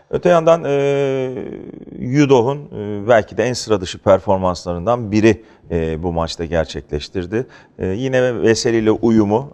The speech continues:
e, Kalinic'in gelişen oyunu, e, bunları üst üste koyduğun zaman Fenerbahçe'nin işleyen o rotasyonuyla beraber,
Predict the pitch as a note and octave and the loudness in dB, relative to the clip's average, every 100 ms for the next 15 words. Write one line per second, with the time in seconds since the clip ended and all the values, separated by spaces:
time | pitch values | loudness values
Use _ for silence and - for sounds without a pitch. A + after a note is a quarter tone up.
0 | G2+ G2 G2 - A#2 C3 B2 A#2 B2 B2 | -8 -6 -6 -2 -2 0 -2 -4 -6 -8
1 | - G2 G#2 G#2+ B2+ B2 F#2+ F2+ G#2+ B2 | -10 0 0 0 -4 -2 -2 -2 -4 -6
2 | - - _ - A2+ C#3+ C3+ C#3 - B2 | -18 -20 _ -6 -6 -4 -2 -2 -6 -2
3 | A2+ A2 C3 B2+ C3+ A2+ G#2 C#3 C#3+ C#3 | -2 2 0 2 -2 -2 -2 -2 -2 0
4 | C3+ A#2 G2+ G2+ G#2+ - - - A2+ G#2+ | 2 2 0 -2 -6 -10 -12 -2 -2 0
5 | G2+ G#2 G#2+ G#2 A2 B2+ C3 G2 D#2+ D2 | 0 2 0 0 -6 -2 0 0 0 -2
6 | C#2 C3 | 0 0